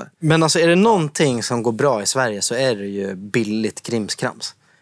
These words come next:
Alltså, det är bara att kolla, vad, vad är det som går på steroider i Sverige? Det är liksom så här, Rusta,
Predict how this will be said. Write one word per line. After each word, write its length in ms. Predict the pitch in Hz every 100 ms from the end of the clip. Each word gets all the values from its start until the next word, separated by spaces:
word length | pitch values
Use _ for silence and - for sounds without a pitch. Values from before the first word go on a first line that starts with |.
| _
Alltså, 200 | 127 135
det 60 | 147
är 40 |
bara 100 | 156
att 60 | 139
kolla, 220 | 139 127
vad, 340 | 139 160 151 156
vad 200 | 190 156
är 80 |
det 80 | 131
som 180 | 135 131
går 180 | 127 123
på 120 | 123
steroider 580 | - 131 131 151 120 107
i 60 |
Sverige? 460 | 101 147 127 101 101 - - -
Det 80 | 151
är 60 |
liksom 240 | 147 139 139
så 80 |
här, 120 | 113 113
Rusta, 840 | 143 180 - - - 185 180